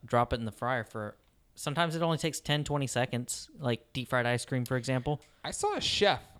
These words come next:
Speaker 2: on TikTok that, that was watching a video of a guy make some meal, and as a, like, appetizer, he made Spam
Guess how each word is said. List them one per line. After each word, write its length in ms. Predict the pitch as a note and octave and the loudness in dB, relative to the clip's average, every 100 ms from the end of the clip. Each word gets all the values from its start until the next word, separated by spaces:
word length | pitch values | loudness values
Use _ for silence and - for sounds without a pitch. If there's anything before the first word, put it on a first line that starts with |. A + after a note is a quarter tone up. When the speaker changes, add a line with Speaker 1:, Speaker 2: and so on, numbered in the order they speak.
| _ | _
Speaker 2:
on 160 | C3+ B2+ | -2 0
TikTok 640 | - F#3+ - F2+ D#2 - - | -2 -6 -4 -4 -4 -10 -20
that, 400 | A2+ B2 A#2+ A2 - - - - - - - - | -2 2 2 2 -2 -12 -14 -20 -20 -20 -20 -6
that 140 | - B2+ | 2 2
was 160 | B2 | 2
watching 460 | G#2+ A#2+ C3+ - F3 | 4 4 4 0 -2
a 40 | |
video 340 | A#2 A2+ A#2+ B2 | 0 2 4 4
of 80 | G#2 | 2
a 60 | |
guy 320 | G2+ G#2 G#2 G#2+ | 0 -2 -2 -2
make 360 | G2+ G2+ - - _ | -2 -4 -6 -16 _
some 520 | - - B2+ A#2 A2 - | -12 -2 0 0 -2 -8
meal, 600 | - A#2 A2+ A2+ F#2+ F#2+ - | -8 -8 -2 0 0 -2 -4
and 140 | A#2 - | -6 -2
as 220 | A#2 G#2+ | -2 0
a, 200 | G#2+ G2+ | 0 0
like, 240 | G2 F#2 - | -2 -2 -2
appetizer, 680 | A#2 - - G#2+ G2 G2 | -2 -2 -4 -2 0 -2
he 180 | F#2+ B2+ | -2 -2
made 320 | A#2+ A#2 G#2+ | 0 0 -2
Spam 760 | - - - A#2 A2+ G2 D#2+ D#2+ | -4 -8 -4 -2 0 0 -2 -6